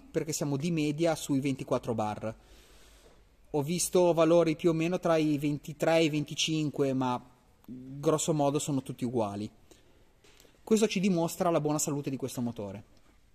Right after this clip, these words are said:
L'unico lavoro da fare è sostituire gli ugelli degli iniettori, perché effettivamente ce n'è almeno uno che non lavora correttamente e gli altri probabilmente potrebbero avere uno spruzzo migliore.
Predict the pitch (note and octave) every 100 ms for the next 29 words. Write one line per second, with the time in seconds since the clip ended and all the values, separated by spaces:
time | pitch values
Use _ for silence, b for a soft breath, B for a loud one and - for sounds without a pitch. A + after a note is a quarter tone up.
0 | _ _ _ _ E3+ A3+ A#3+ F#3 E3+ D#3
1 | G3 F3 D3+ C#3 C3 B2+ C3+ - D#3+ D3+
2 | E3 F#3+ A3 A#3 _ _ _ _ _ E3+
3 | D#3+ E3 - - D#3+ E3+ D3 C3+ C#3 D3
4 | C3 B2+ B2+ D3 D#3+ C#3 A#2+ C3 G3 -
5 | F#3 - C#3+ - D3 D#3+ F#3+ C3+ A#2+ A#2
6 | C3+ C3+ C3 - _ _ _ - F3 D3+
7 | B2+ C#3+ D#3+ E3+ G3 E3+ C#3+ C#3 D3 C#3+
8 | C#3+ C3+ B2+ A#2+ A#2+ A#2+ A#2 - A2 G2
9 | G2+ - - b b b b b - F3+
10 | F3 C#3+ D3 D#3 D3+ D3+ D3 C#3+ D3 C3
11 | A#2 A#2 B2+ A#2+ - C#3 - C3 B2+ C3
12 | B2 A#2+ B2 - - A#2+ A#2 G#2+ G2 G2
13 | F#2+ A2